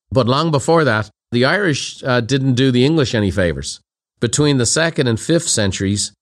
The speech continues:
the Celts raided Wales and England ruthlessly. And there's many examples in archaeology. In London, for example, they'll go digging up to go put a new high-rise in. They'll find a Celtic camp and all kinds of great archaeology to be found.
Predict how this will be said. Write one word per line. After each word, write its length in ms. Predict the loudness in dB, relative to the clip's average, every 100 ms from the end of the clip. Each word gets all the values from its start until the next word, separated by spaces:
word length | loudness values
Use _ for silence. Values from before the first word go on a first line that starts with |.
| _ _ -8
the 80 | -4
Celts 480 | 0 0 0 -4 -4
raided 460 | 0 2 2 0
Wales 640 | 0 2 2 2 2 0 -2
and 160 | 0 2
England 420 | 2 2 0 -2 -4
ruthlessly. 880 | -4 0 2 2 0 -6 -6 -10 -14 _ _ _ _ -8
And 180 | -2 2
there's 240 | 2 2
many 320 | 2 2 2 2
examples 720 | 0 0 0 -2 -2 -2 0
in 80 | 0
archaeology. 760 | 0 -2 -2 0 0 0 0
In 140 | 0 2
London, 460 | 2 2 0 -4
for 160 | -6 -4
example, 340 | -2 -2 -2
they'll 200 | 0 0
go 260 | -2 0 0
digging 400 | 0 -2 0 0
up 160 | -2 -6 _ _ -4
to 80 |
go 160 | 0 2
put 180 | 2 2
a 80 | 4
new 200 | 4 2
high-rise 500 | 2 2 2 0 0
in. 120 | 0
They'll 140 | 0
find 260 | 0 0 0
a 40 |
Celtic 500 | -2 -2 -4 -4 -8
camp 420 | -8 -4 -4 -4 -4
and 120 | -2
all 160 | -2
kinds 380 | -2 -2 0 0
of 100 | -2 -6 _ -16 -4
great 340 | 0 2 0
archaeology 720 | -2 -2 0 -2 0 0 0
to 80 | 0
be 120 | 0
found. 420 | 0 0 -2 -4